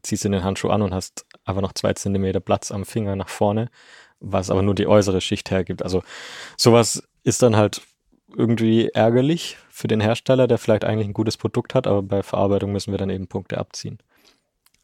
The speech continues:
Aber also das dann auch vielleicht jetzt als nächsten Schritt, ähm, wir haben ja eine Punktetabelle dann im Heft. Da listen wir alle Kriterien auf, beziehungsweise die gruppieren wir öfters mal in Kategorien,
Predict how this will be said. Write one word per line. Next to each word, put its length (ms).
Aber 360
also 300
das 200
dann 140
auch 220
vielleicht 340
jetzt 120
als 300
nächsten 340
Schritt, 400
ähm, 400
wir 200
haben 140
ja 60
eine 120
Punktetabelle 680
dann 160
im 100
Heft. 420
Da 500
listen 460
wir 100
alle 160
Kriterien 520
auf, 340
beziehungsweise 640
die 260
gruppieren 420
wir 80
öfters 260
mal 140
in 60
Kategorien, 680